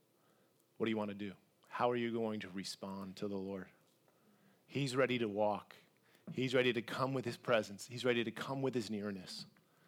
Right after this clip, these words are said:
How are you gonna respond? It talks about in Exodus chapter twenty,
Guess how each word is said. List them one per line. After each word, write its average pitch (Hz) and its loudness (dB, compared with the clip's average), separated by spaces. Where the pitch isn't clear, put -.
How 120 4
are 120 4
you 113 2
gonna 107 0
respond? 92 -6
It 113 -8
talks 131 6
about 120 8
in 120 0
Exodus 120 2
chapter 117 6
twenty, 117 2